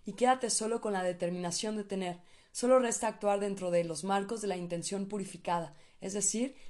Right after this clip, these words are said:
cumplir todo lo nes-, lo que es necesario sin desearlo ni tampoco insistiendo en ello. Lo único que puede estropearte todo en el camino hacia tu objetivo es la responsabilidad sobrante, el empeño, el celo y el constreñimiento.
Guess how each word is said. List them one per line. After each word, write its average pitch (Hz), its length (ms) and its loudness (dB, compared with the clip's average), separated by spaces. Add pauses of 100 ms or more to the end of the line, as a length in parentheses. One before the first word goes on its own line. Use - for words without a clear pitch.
cumplir 220 380 -2
todo 254 180 4
lo 214 120 0
nes-, 185 340 -4
lo 175 160 -2
que 185 100 0
es 190 120 0
necesario 190 600 0
sin 202 240 -6
desearlo 214 560 0
ni 208 120 -10
tampoco 202 500 -2
insistiendo 190 640 -4
en 175 100 -6
ello. 143 280 -8 (1080)
Lo 220 180 2
único 302 280 2
que 240 100 0
puede 220 220 4
estropearte 208 520 2
todo 202 220 0
en 202 80 -2
el 190 80 -2
camino 196 380 0
hacia 175 260 0
tu 175 100 -2
objetivo 196 600 -2 (200)
es 190 120 -6
la 208 100 4
responsabilidad 190 800 0
sobrante, 185 600 -2 (180)
el 190 140 -4
empeño, 214 520 -2 (140)
el 185 140 -2
celo 214 460 0
y 214 100 -2
el 180 100 -2
constreñimiento. 175 800 -4